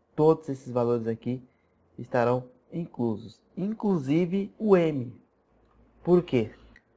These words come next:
Você tem a média que vai observar ou calcular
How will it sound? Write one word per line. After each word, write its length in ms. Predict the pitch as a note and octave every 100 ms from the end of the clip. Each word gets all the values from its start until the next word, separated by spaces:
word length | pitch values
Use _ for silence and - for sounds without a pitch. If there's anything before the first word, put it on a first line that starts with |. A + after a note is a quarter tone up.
| _ _ -
Você 240 | - B2 C3+
tem 480 | C3+ A#2 G2 - - _ _ _ _ _ _
a 160 | - A#2
média 640 | A2+ A2 G#2 - F#2+ - _ _ _ _ _ _ _ _ _ _ _
que 160 | - A2+
vai 480 | G#2+ A2 F2+ E2+ D#2 _ _ _ _ _ _ _ _
observar 1120 | A#2+ A#2 A#2 - A#2 G2+ A#2 A#2+ D3 C3+ G#2+
ou 240 | G#2 B2+
calcular 800 | C3 B2 A#2 - A2 G#2+ B2 D3+